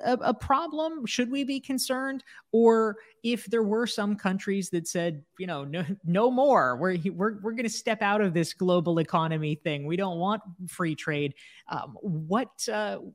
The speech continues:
what would happen? Is this actually a, a big deal that everyone should be concerned about or not so much?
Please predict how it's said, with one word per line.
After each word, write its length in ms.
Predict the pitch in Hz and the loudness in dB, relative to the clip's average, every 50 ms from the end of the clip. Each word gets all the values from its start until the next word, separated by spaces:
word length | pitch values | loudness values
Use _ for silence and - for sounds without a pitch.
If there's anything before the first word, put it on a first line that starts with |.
| _ - | _ -4
what 200 | 175 214 240 254 | 0 0 0 0
would 100 | 269 247 | -2 -2
happen? 340 | 233 254 262 - - 135 131 | -2 -4 -4 -4 -4 -6 -6
Is 140 | 135 143 151 | -6 -4 -4
this 160 | 185 - - | -4 -4 -4
actually 500 | 180 185 - - - 190 180 180 180 160 | -4 -4 -4 -4 -2 -2 -2 -2 -2 -2
a, 180 | 170 165 160 156 - - - - _ - | -4 -4 -4 -6 -10 -16 -20 -18 _ -8
a 60 | 170 | -6
big 320 | 147 143 - 185 196 180 165 | -4 0 0 0 0 0 -2
deal 240 | 190 196 196 202 185 | -2 0 0 0 0
that 100 | 170 160 - | -2 0 0
everyone 440 | 175 165 175 214 220 214 214 220 214 | 2 2 2 2 2 2 0 -2 -2
should 180 | - - 202 | -2 -2 -4
be 100 | 196 226 | -4 -4
concerned 520 | 208 - 233 220 220 - 220 220 226 220 233 | -4 -4 -4 -4 -2 -2 -2 -2 -2 -2 -2
about 320 | 208 233 233 233 226 - | -2 -4 -4 -4 -6 -6
or 340 | - 214 214 214 214 214 214 | -4 -2 -2 -2 -2 -2 -2
not 200 | 208 214 220 220 | -2 -4 -4 -6
so 100 | - - | -6 -6
much? 420 | 233 247 226 - - - - - | -4 -4 -6 -6 -8 -10 -14 -16